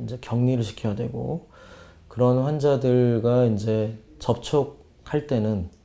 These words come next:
무엇보다 주의를 해야 되겠고요. 혹시나 이제 접촉을 했다고 했을 때는,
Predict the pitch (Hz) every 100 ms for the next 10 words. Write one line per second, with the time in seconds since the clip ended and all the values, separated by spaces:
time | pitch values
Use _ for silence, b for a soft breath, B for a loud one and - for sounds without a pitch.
0 | - 110 104 107 101 - 113 107 117 131
1 | 107 - - 123 - - 190 151 123 127
2 | 123 156 135 156 156 156 139 127 120 107
3 | 110 120 156 196